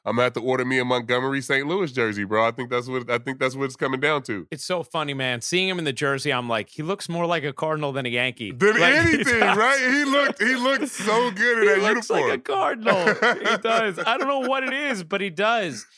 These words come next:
Speaker 2: Um,
Speaker 1: <laughs>
Speaker 2: see, you know what it's like to be traded.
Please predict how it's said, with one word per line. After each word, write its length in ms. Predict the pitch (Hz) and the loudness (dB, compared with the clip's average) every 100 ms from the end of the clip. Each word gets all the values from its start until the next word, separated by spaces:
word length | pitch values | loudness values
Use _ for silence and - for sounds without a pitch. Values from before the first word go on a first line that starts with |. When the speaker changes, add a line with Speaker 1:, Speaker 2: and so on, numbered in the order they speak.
| _ _ - | _ _ 2
Speaker 2:
Um, 400 | 180 165 208 139 226 - | 4 6 2 2 -2 0
Speaker 1:
<laughs> 240 | 196 202 - | -6 -6 -8
Speaker 2:
see, 280 | - - 220 | -8 -2 -2
you 320 | 165 156 214 | -2 -2 0
know 140 | 240 220 | 0 0
what 160 | 196 | 0
it's 160 | 170 - | -2 -4
like 340 | 143 139 117 _ _ | 0 0 0 _ _
to 80 | - | -12
be 200 | 135 127 | -6 -6
traded. 520 | - - 113 101 82 | -6 -4 -2 -2 -6